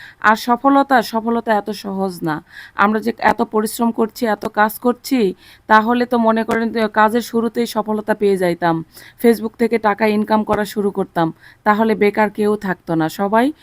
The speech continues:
Facebook-এ মুখে, মানে, চলে আসতো Facebook-এ কাজ করার জন্য। তাই ওই যে বললাম যে, যে কোনো কাজের মাধ্যমেই কিন্তু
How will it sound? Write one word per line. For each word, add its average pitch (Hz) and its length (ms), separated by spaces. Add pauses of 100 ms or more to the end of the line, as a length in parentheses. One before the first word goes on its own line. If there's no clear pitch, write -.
(260)
Facebook-এ 220 460
মুখে, 214 460 (140)
মানে, 180 300
চলে 208 260
আসতো 165 420 (300)
Facebook-এ 208 380
কাজ 196 260
করার 180 280
জন্য। 160 440 (480)
তাই 214 260
ওই 214 140
যে 208 100
বললাম 208 500
যে, 214 200
যে 208 160
কোনো 262 240
কাজের 214 480
মাধ্যমেই 220 580
কিন্তু 233 420